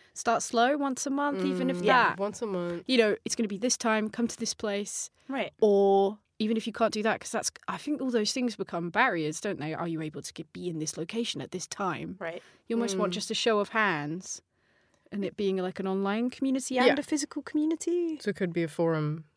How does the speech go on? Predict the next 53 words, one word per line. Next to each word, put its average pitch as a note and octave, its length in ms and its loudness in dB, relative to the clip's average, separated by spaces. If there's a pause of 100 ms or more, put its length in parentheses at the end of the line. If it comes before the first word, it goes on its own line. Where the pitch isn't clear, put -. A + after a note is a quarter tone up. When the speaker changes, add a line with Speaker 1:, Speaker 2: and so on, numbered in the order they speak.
(160)
Speaker 2:
plus - 600 -6 (200)
we F#3+ 100 2
meet E3 180 0
once D3 200 -6
a D#3 40 -8
month D3 400 -6 (120)
at F3+ 140 -8
Look D3 180 -6
Mum. D#3 340 -2 (380)
Speaker 3:
Ideas F3+ 340 4
is F3 100 0
where F3 140 4
it E3 40 2
Speaker 2:
Um, E3 40 2
Speaker 3:
starts. E3+ 480 4
Speaker 2:
yep. - 280 4 (460)
Speaker 3:
Gotta D#3 180 0
be E3 80 2
thinking A3+ 260 6
about D#3+ 200 4
it, D3+ 140 2
though. F#3+ 200 4 (240)
Speaker 2:
Yeah, A#3 220 6
yeah, A#3 220 8
Speaker 1:
Yeah. A3 60 8
Speaker 2:
yeah. A3+ 280 6 (280)
Speaker 1:
That's G4+ 120 10
what A#4 140 8
I - 40 4
took A4 140 6
away, D#4 260 10
Speaker 2:
<laughs> A3+ 80 4
Speaker 1:
you A#3+ 60 0
know, A3 380 4 (180)
and A3 160 2
you A3 80 2
were A3 60 0
saying G#3+ 520 2 (220)
try B3+ 140 2
and A#3+ 100 2
find A3+ 160 4
other A3 120 2
people A3 280 -4
with G#3 180 0
the F#3+ 460 0
energy G3 400 0
or F3+ 100 2
the F3+ 480 0
passion F3+ 440 -2
to F#3 120 -12
be F3+ 120 -8
doing G#3 400 0
that, G#3 360 2